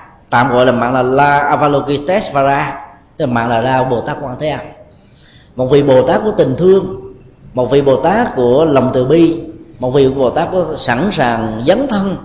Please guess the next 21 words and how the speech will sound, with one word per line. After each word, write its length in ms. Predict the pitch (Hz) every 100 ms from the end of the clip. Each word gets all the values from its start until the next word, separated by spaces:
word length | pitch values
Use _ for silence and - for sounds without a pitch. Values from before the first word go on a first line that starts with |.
| - - - -
để 80 |
mang 240 | 151 156 143
lại 280 | 113 107 110
hạnh 240 | 110 135 -
phúc, 120 | 269 - - - - -
nhổ 260 | 117 120
lên 120 | 196 151
nỗi 160 | 113 139
khổ 160 | 120 160
niềm 160 | 135
đau 220 | 120 135 131
cho 100 | 139
cuộc 180 | 117 -
đời 240 | 113 98 - - -
mỗi 200 | 110 202
khi 220 | 202 175 160 - - -
ở 120 | 147
đâu 240 | 147 131 -
có 60 |
nhu 160 | 160 143
cầu. 160 | -